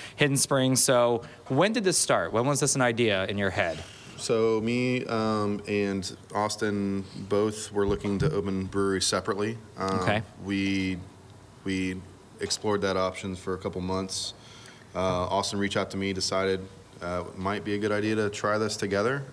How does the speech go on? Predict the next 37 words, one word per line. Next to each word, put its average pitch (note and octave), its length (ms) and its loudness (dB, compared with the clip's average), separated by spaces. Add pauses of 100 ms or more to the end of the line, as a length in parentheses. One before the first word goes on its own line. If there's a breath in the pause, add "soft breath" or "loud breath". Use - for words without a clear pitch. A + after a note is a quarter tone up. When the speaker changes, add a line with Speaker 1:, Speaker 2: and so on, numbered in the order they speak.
Speaker 2:
Um, F#2 400 -2
Austin G#2 480 -2 (460 loud breath)
brews G2+ 240 0
really G2+ 260 2
good G2 220 0
hoppy G2 320 -2
beers. G2+ 680 0 (100)
I F#2 120 -2
brew F#2+ 480 -2 (180)
more F#2+ 200 -2
darker, F#2+ 600 -2 (120)
sometimes, F#2+ 920 -4 (300)
uh, F2+ 280 -2
sour G2 360 2
beers. B2 320 -2
So G2 360 -2 (420 loud breath)
it G#2 80 0
was G2+ 180 2
kind A2+ 200 0
of G2+ 60 -2
a G2+ 60 0
good G2 200 -2
fit, - 300 -2 (240)
um, F#2 340 -4
as F#2 140 -6
far F#2+ 280 0
as, F2+ 200 -4
like, F2+ 220 -2
what F#2+ 180 -2
bre-, F#2+ 120 -4 (120)
beers F#2+ 280 -2
we G2 80 -4
like F#2 180 -2
to F2+ 60 -8
brew. F2+ 360 -2
So, F2+ 400 -4 (440 loud breath)
um, F2 260 -2